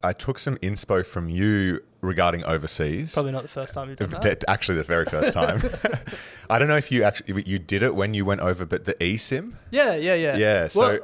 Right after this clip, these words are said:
Speaker 2: well, let's, let's talk about that. The last hundred dollar challenge episode,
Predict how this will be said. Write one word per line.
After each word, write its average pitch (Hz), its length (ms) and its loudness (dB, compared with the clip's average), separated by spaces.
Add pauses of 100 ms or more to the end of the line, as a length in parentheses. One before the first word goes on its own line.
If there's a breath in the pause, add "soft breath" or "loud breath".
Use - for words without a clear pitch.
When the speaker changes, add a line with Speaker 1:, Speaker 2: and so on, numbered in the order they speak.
(120)
Speaker 2:
well, 202 200 4
let's, 208 460 2
let's 202 260 2
talk 165 260 0
about 147 200 2
that. 135 240 -4
The 151 220 4
last 165 400 6
hundred 190 180 0
dollar 175 180 4
challenge 143 360 -2
episode, 131 640 -4